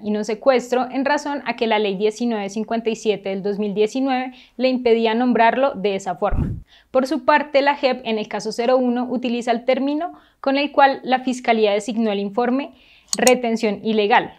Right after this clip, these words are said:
con el fin de evitar acusaciones y prejuzgamientos al calificar jurídicamente la conducta antes del momento indicado por la ley,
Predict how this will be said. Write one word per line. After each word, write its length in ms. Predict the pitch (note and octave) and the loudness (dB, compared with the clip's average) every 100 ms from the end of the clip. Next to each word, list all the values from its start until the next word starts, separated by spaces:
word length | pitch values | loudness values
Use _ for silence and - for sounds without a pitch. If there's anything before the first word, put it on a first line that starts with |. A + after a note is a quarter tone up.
| _ _ | _ _
con 160 | C#4 D4+ | -2 0
el 120 | D#4+ | -2
fin 260 | D#4+ D#4 D4 | -2 -2 0
de 80 | |
evitar 420 | C4+ A#3 G3+ F#3 - | 0 0 0 -2 -2
acusaciones 800 | G#3+ - C#4+ D4 D4 C4 B3+ B3+ | -6 -4 -2 -2 0 -2 -4 -4
y 120 | C#4+ | -6
prejuzgamientos 960 | - C4 C4 B3+ B3 C#4 B3+ A3 A3+ A#3 | 0 0 0 -4 -2 -2 -2 -4 -4 -6
al 120 | A#3 | -6
calificar 600 | A#3 A3+ A3+ - G3+ G3+ | -4 -6 -6 -2 -2 -2
jurídicamente 680 | A#3 A3+ A3+ B3 A#3 A3 G3+ | -6 -4 -6 -4 -4 -4 -2
la 140 | G3+ | -4
conducta 560 | B3 B3 B3 A#3+ - C#4 - _ | -2 -2 -2 -2 -2 -4 -8 _
antes 540 | - C#4 B3+ D#4 D4+ G#3+ | -2 -2 -2 -4 -2 0
del 140 | B3 | 0
momento 340 | A#3+ G#3 F#3 G3 | 0 -2 -4 -6
indicado 420 | G3 G#3 F#3+ F#3 | -6 -2 -2 -2
por 120 | F3+ | -2
la 100 | F#3 | -4
ley, 200 | E3+ - | -4 -10